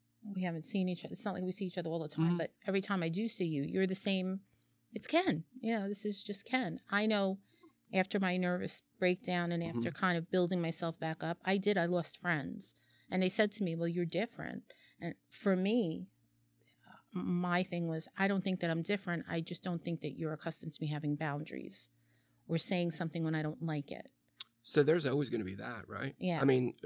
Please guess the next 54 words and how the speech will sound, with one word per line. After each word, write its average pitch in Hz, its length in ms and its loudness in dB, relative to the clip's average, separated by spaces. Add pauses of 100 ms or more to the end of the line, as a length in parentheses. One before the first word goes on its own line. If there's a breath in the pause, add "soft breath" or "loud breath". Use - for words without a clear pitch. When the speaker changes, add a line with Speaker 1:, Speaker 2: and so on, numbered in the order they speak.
(220)
Speaker 2:
I 135 100 2
don't 139 180 2
think, 123 260 -8 (160)
I 127 80 -4
think 151 260 0
that 110 140 -4 (840)
no 139 140 8
matter 139 240 4
what 123 300 -2
you 220 80 -8
change 123 320 -2
about 101 280 -8
yourself, 113 420 -6
there's 190 200 -2
always 170 260 2
Speaker 1:
Right. - 100 -8
Speaker 2:
gonna 101 100 -8
be - 160 -12
that 110 380 -10
because 117 220 -4
there's 131 200 2
Speaker 1:
Right. 131 40 -4
Speaker 2:
gonna 139 160 2
be 143 140 -4
people 151 300 0
that 139 140 0
are 135 100 0
so 131 160 2
used 127 380 0
to 113 120 0
the, 110 280 -4 (720 soft breath)
the 117 120 4
old 135 260 4
way 127 200 4
of 113 100 -4
you 113 140 0
doing 117 340 -2
things. 143 400 2
And, 120 220 0
Speaker 1:
Mm-hmm. 196 120 0
Speaker 2:
and 120 120 2
then 120 160 0
when 120 120 2
you 147 140 4
change 131 380 2
whatever 120 340 0
for - 160 -8
the 98 80 -6
better, 131 400 -4 (340)
Speaker 1:
Yes. 165 480 -4
Speaker 2:
sometimes 190 440 -2
for - 200 -6
the 175 80 2
worse. 139 380 0